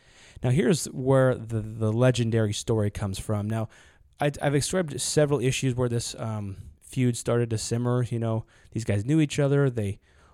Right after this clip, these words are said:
one deserted from the Confederacy, one stayed and suffered in prison and all this kind of stuff. His brother died, probably killed by the other one. So there's, there's some issues there already, but this is what Devil Anse had always said, um,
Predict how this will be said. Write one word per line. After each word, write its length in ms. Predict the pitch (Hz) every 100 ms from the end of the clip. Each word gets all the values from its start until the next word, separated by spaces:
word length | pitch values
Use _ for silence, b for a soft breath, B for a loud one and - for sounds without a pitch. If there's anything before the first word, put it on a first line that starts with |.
| b
one 380 | - 131 127 117 _ - -
deserted 540 | 117 113 139 139 135
from 140 | - 120
the 80 | 120
Confederacy, 640 | - 131 127 123 - 123
one 240 | 113 127
stayed 440 | 123 - 123 123 120
and 180 | 104 - _
suffered 380 | - 127 - 101
in 100 | 95
prison 400 | - 143 123 127
and 120 | 120
all 80 | 117
this 120 | 113
kind 140 | -
of 60 | 120
stuff. 380 | - 123 120 - b b b b
His 140 | - 101
brother 240 | 135 131
died, 460 | 123 123 127 123 - _ _
probably 300 | - 117 110
killed 260 | - 120 113
by 180 | 101
the 140 | 95 101
other 180 | 131 135
one. 320 | 131 127 123 b b b
So 120 | -
there's, 180 | 120 113 - _
there's 140 | - 127
some 180 | 180 185
issues 300 | 170 143 123
there 140 | 127
already, 280 | 117 135 120
but 160 | 110
this 180 | 120 127
is 120 | 120 123 - _
what 240 | - 120 117
Devil 320 | 127 117 110
Anse 280 | 117 107 - -
had 160 | - 117
always 240 | 110 107
said, 440 | - 113 104 104 - b b
um, 440 | - 90 82 90